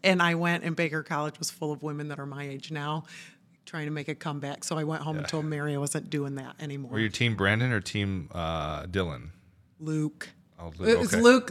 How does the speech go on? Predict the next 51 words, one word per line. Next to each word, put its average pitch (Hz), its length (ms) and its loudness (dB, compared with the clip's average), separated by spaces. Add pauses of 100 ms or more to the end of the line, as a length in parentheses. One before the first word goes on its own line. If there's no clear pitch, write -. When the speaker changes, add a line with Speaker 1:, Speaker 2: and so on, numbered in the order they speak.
(120)
Speaker 1:
Luke 226 200 6
Speaker 2:
Well, - 60 6
look, 165 180 4
that's 226 200 10
Speaker 1:
was 208 80 8
Speaker 2:
Dylan. 92 440 10
Speaker 1:
Dylan. 214 400 8
Oh, 202 140 10
Speaker 2:
Yeah, 98 60 8
yeah. 190 60 6
Speaker 1:
definitely 220 360 10
the 190 160 6
bad 175 420 6
Speaker 2:
<laughs> 165 80 6
Speaker 1:
boy. - 280 4
Speaker 2:
Okay, - 160 4
Speaker 1:
You 196 60 4
know, 185 220 4
Speaker 2:
okay. 185 100 0
Speaker 1:
everybody 185 440 2
wants 165 240 0
a 156 40 -2
bad 147 380 -4
boy. 139 140 -6
Speaker 2:
So 135 160 6
what 143 120 10
did 170 120 6
you 156 80 8
study 143 360 4
those 104 200 4
two 110 140 -2
classes? - 600 -2 (100)
Speaker 1:
I 185 80 0
don't 190 140 6
even 170 200 4
know. 156 320 -2
I 165 80 -2
was 165 140 -2
there 165 160 0
for 156 100 -10
the 147 80 -4
boys. 139 480 -8
Speaker 2:
<laughs> - 60 -14 (680)
What 131 160 4
made 139 180 8
you 127 120 6
decide 113 260 6
to 110 80 4
get 98 140 4
into 95 180 4
hair? 78 600 0